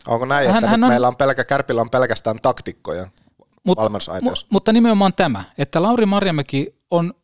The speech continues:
Speaker 2: on hyvä taktinen jääkiekkovalmentaja. Se, se ei käy po-, niinku, sitä kukaan ei pysty kyseenalaistamaan. Mutta missä se taktikko on nyt,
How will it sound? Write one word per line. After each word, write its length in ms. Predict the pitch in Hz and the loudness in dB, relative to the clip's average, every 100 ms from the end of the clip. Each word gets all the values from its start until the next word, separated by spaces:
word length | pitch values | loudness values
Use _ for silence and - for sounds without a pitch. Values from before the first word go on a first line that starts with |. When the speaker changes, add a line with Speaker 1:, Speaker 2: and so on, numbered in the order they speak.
| - | -4
Speaker 2:
on 180 | 165 143 | 0 2
hyvä 300 | 208 165 110 | 2 2 0
taktinen 600 | 180 156 - 123 107 101 | -4 -4 -6 -6 -6 -6
jääkiekkovalmentaja. 1040 | 120 110 98 - 87 95 101 - - - _ - | -6 -6 -10 -12 -14 -14 -16 -20 -20 -20 _ -4
Se, 300 | 202 202 277 | -2 -2 -4
se 140 | - | -2
ei 80 | 190 | -2
käy 160 | 156 139 | 0 -2
po-, 280 | - 165 220 | 0 -2 -2
niinku, 280 | 156 135 - - - - - | -6 -6 -8 -14 -20 -20 -12
sitä 280 | - 208 175 | -4 -2 0
kukaan 360 | 165 165 143 | 0 2 0
ei 120 | 110 | 0
pysty 380 | 107 - 127 120 | -4 -6 -4 -4
kyseenalaistamaan. 920 | - 135 127 101 98 120 - - - - - _ | -4 -2 -2 -4 -10 -14 -16 -18 -20 -20 -20 _
Mutta 260 | 180 - 202 | -2 0 2
missä 320 | 254 247 165 | 2 2 -2
se 140 | 143 | -2
taktikko 640 | - 185 - - 113 - - | -2 -4 -4 -8 -8 -6 -8
on 220 | 123 120 | -2 2
nyt, 360 | 139 131 - | 2 0 -4